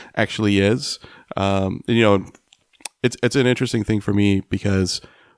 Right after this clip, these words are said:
uh, when we first started talking about what Money was going to be, we had a really, like, far distant plans for what it was. And so it's still pretty hard for me to get away from that right now. Like, when, when I think about what we're building, what we're actually selling, like, if you go to our website and see what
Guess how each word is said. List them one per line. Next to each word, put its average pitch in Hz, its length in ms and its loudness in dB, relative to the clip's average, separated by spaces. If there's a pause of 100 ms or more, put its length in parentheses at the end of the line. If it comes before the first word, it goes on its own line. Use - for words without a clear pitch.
(140)
uh, 95 340 -2
when 104 360 2
we 110 100 2
first 127 220 0
started 107 200 0
talking 117 260 -2
about 98 180 -2
what 95 140 -2
Money 98 180 0
was 92 160 -2
going 98 300 0
to 95 80 0
be, 90 180 -2
we 92 140 0
had 98 180 -2 (100)
a 90 80 -4
really, 98 420 0 (120)
like, 90 240 -8
far 92 260 -6
distant 98 380 -6
plans 92 320 -2
for 95 140 -10
what 90 160 -12
it 73 100 -14
was. 92 380 -10 (420)
And - 160 -12
so 117 140 2
it's - 80 -4
still 151 200 -2
pretty 120 200 -4
hard 107 220 -2
for - 100 -10
me 101 140 -4
to 98 260 -12
get 98 180 -4
away 95 200 -4
from 98 180 -8
that 90 260 -10 (360)
right 92 220 -8
now. 90 280 -6
Like, 87 240 -8
when, 92 120 -6
when 95 160 -4
I 92 80 -4
think 101 200 -8
about 92 180 -6
what 98 140 -2
we're 92 100 -6
building, 95 480 -2 (300)
what 107 160 -2
we're 101 100 4
actually 95 320 -4
selling, 95 440 -6
like, 92 180 -10
if 98 100 -10
you 98 100 -6
go 101 160 -2
to 92 120 -6
our 90 100 -6
website 95 400 -8
and 92 100 -12
see 104 160 -8
what 92 200 -6